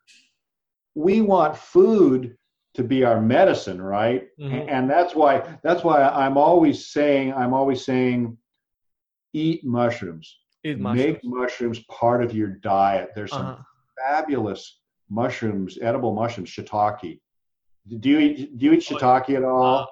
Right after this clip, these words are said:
Speaker 2: m-, f-, like, I'm, I'm, I'm plant-based. I don't eat any animal flesh, and shiitake for me are, that's my,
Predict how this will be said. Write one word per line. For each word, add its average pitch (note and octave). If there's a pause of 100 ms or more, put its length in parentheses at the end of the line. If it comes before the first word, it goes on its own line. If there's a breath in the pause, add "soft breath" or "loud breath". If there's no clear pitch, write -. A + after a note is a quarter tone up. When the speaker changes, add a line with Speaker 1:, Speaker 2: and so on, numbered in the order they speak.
Speaker 2:
m-, C#3 (100)
f-, - (100)
like, D3
I'm, D#3+
I'm, D#3+
I'm D#3
plant-based. E3
I D3+
don't C#3+
eat D3
any C#3
animal D3
flesh, D#3
and B2+
shiitake D#3
for D3
me D3+
are, C3+ (260 loud breath)
that's D#3
my, C3+